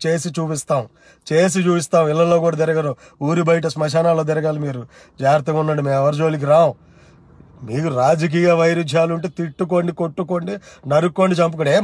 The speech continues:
మాకు చేత కాదా నరకటాలు, వేసేయటాలు? ఏ, మీకే వచ్చా?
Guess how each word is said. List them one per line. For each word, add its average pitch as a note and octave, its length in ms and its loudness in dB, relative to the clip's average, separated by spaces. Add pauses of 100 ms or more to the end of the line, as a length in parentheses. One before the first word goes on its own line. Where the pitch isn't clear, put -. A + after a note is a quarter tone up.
మాకు D3+ 200 4
చేత E3 180 2 (140)
కాదా F#3 220 2 (840)
నరకటాలు, E3 600 2 (560)
వేసేయటాలు? E3 640 0 (140)
ఏ, E3 40 2 (140)
మీకే E3+ 380 0
వచ్చా? F3+ 260 0